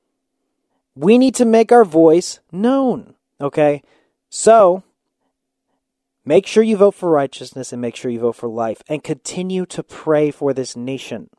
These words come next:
Continue to pray that God is going to have his will in this nation. You cannot pray out of hatred. You cannot pray out of anger. You have to remember, God is on the throne. And the truth is, is that if God isn't moving,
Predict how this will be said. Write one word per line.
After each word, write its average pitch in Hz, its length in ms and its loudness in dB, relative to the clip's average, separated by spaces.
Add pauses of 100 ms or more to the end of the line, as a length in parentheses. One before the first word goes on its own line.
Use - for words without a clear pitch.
(460)
Continue 170 460 -6
to 208 80 -4
pray 156 340 0
that 120 240 -4
God 131 320 -2
is 135 100 -10
going 127 180 -12
to 110 60 -10
have 123 460 -10
his 143 260 -8
will 104 460 -6 (300)
in 127 180 -10
this 120 240 -10
nation. 117 460 -12 (260)
You 131 120 -12
cannot 156 440 -8
pray 175 260 0
out 131 120 0
of 113 80 -6
hatred. 147 680 -10
You 120 100 -16
cannot 135 440 -8
pray 151 240 -4
out 139 140 -6
of 143 180 -4
anger. 147 420 -10
You 104 180 -18
have 123 280 -12
to 165 100 -12
remember, 185 640 -6 (760)
God 185 280 4
is 196 100 0
on 190 120 -4
the 165 100 -10
throne. - 420 -10 (1080)
And 139 120 -6
the 127 40 -2
truth - 440 0
is, 262 480 -2 (340)
is 139 120 -6
that 175 140 6
if 135 160 0
God 208 280 4
isn't 254 220 -2
moving, 190 520 -4